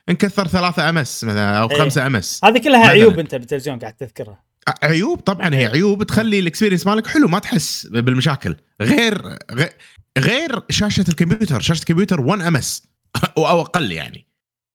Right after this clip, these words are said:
Speaker 1: إنه ماكو ديلي كلش بين أنت وال-، وال-، آه،
Speaker 2: أنت قصدك،
Speaker 1: والكمبيوتر.
Speaker 2: أنت،
Speaker 1: وغالبا
Speaker 2: أنت
Speaker 1: الناس
Speaker 2: قصدك إن ملوت الكمبيوتر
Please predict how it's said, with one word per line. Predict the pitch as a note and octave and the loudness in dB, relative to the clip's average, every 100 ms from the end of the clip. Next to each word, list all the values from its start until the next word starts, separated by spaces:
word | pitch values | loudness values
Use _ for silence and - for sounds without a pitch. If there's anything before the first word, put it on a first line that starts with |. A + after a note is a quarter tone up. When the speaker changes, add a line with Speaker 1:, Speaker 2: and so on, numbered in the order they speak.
| _ _ | _ _
Speaker 1:
إنه | G2 | -2
ماكو | C#3+ D#3+ | 0 0
ديلي | C3+ A2 C#3 F#2 - - _ _ - | 0 0 0 -2 -8 -18 _ _ -4
كلش | F3+ C3+ - | -2 0 0
بين | A#2 B2 A2+ | 0 0 -2
أنت | G#2 C3+ A#2+ | 0 0 2
وال-، | B2+ B2+ A2 F#2 F2+ F2 - - - - | 0 0 0 0 0 -2 -6 -18 -16 -2
وال-، | F#2 F#2 F2+ F2 F2 E2+ | 2 2 2 2 2 2
آه، | D#2+ D#2 D2+ D2 D#2+ D#2+ D#2 E2 F2 - _ _ - | 0 0 -2 -4 -8 -8 -10 -12 -18 -20 _ _ -18
Speaker 2:
أنت | C#3+ | -2
قصدك، | G#3 | 2
Speaker 1:
والكمبيوتر. | A#3 - C#4+ - | 4 6 4 4
Speaker 2:
أنت، | F3+ F#3+ | 2 2
Speaker 1:
وغالبا | F#3 E3+ D#3 D#3 | 2 2 2 2
Speaker 2:
أنت | E3 D#3+ D3+ | 2 2 0
Speaker 1:
الناس | D#3+ - _ - | -2 -10 _ 0
Speaker 2:
قصدك | G#3 G3 G#3 F#3 | 0 2 -2 -2
إن | D#3+ D#3 | -4 -4
ملوت | E3 F#3 | -2 -4
الكمبيوتر | - F3 E3 G3 F#3+ G3+ | -6 -6 -2 -2 0 -4